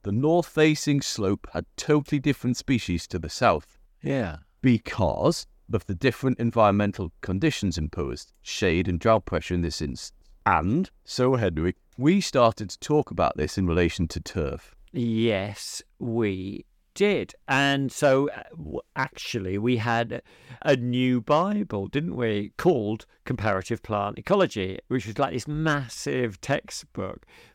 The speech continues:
Speaker 2: by, um, Professor Philip Grime, which our colleague, uh, uh, and resident ecologist, um, at the time, Bob Taylor, because, you know, obviously he was an ecologist, he actually studied under Philip Grime as well, didn't he?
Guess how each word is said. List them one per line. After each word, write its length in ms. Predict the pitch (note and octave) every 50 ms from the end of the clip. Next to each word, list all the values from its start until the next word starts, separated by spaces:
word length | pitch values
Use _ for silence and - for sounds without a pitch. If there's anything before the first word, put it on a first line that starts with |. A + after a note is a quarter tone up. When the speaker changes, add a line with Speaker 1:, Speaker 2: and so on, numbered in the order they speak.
| _ _ -
Speaker 2:
by, 540 | C3+ C3 B2 B2 B2 B2 A#2+ A#2+ B2 B2 B2+ -
um, 520 | - C3 C3 B2+ B2 B2 B2+ A2+ A#2 A#2+
Professor 500 | - - C3+ A#2 - B2+ A2+ - - C3+
Philip 360 | A#2+ - B2 A2+ G#2+ A2 -
Grime, 360 | - - E3+ F#3 E3+ C3+ A#2 A2+
which 280 | B2 B2+ B2+ A#2+ - - - - - - - -
our 220 | C#3+ C3+ C3+ C3
colleague, 760 | B2 - - D#3+ F3+ F3 D3+ B2 G#2 F2+ F#2+ G#2+ B2+ B2+ - - - -
uh, 20 | B2+
uh, 640 | C3 C3 B2 A#2+ B2 - - B2+ C3 - - - - -
and 220 | B2+ C3 B2+ B2+
resident 720 | D3 D#3 C#3+ A#2 C#3 B2+ B2+ C3+ C3 B2 A#2 - - - - - -
ecologist, 1040 | B2 - - E3+ E3+ D3 A#2+ G2+ - G#2 G2 G#2+ B2 C3+ B2 - - - - - - _ _ _ -
um, 420 | A#2+ A#2 A#2 A#2 A2+ A2+ A2+ A2
at 120 | A2 B2+ A#2+
the 60 | A2+
time, 360 | - - B2 A2+ G#2+ G#2+ A2+
Bob 240 | G#2 C3+ C3 G#2+ -
Taylor, 500 | - - C3 C3 B2+ A#2 G2+ G2 G2 A2 - _ - - _ _ -
because, 260 | - G#2+ - A2 - - - _
you 180 | - A#2 C#3 A#2
know, 160 | G2 G2 A#2
obviously 280 | B2+ A2 G#2 - G#2+ G#2
he 40 | G#2+
was 100 | G2+ G2+
an 120 | G2+ G2+
ecologist, 440 | F#2 - B2+ C3 B2 A2+ - - -
he 200 | - D#3 F3 E3+
actually 280 | D#3+ - - - A#2 G#2
studied 360 | - - A#2 G#2 F#2+ G2+ -
under 200 | G2+ G2 F#2+ G2
Philip 260 | - - A2 G2+ G#2 -
Grime 280 | G2+ G2+ F#2+ F#2 F#2
as 120 | G2+ G2+ C#3
well, 160 | C#3+ B2 G#2
didn't 240 | - C3 C3 A2+ G#2
he? 140 | G2 F#2+